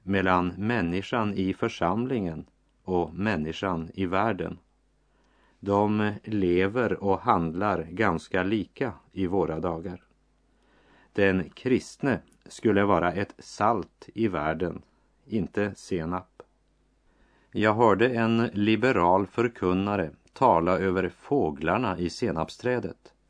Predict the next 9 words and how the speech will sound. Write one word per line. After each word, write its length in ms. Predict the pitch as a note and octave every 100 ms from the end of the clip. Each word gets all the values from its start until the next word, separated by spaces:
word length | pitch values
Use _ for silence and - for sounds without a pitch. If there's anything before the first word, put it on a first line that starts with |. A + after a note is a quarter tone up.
| _ _ -
som 540 | - - G2+ G2+ G2+ F#2+
de 240 | G2 F#2+
olika 600 | B2+ G2 D2 D#2 - F2+
samfunden. 840 | - C3 A2 F2+ - C3+ A2+ E2+ - _ _ _ _ - -
Han 200 | A#2 A#2
talade 480 | D3 A#2 E2+ F2+ F#2
om 220 | E2 D2
metodistfågeln, 1400 | D2+ E2 - E2 A2+ G#2+ - - F#2+ F2+ F#2 G#2 A#2 A#2+ - _
lutheranfågeln, 1400 | E2+ F#2 - F#2+ G#2 A2 D#2+ D2+ E2+ E2 F2+ G#2 A2+ A2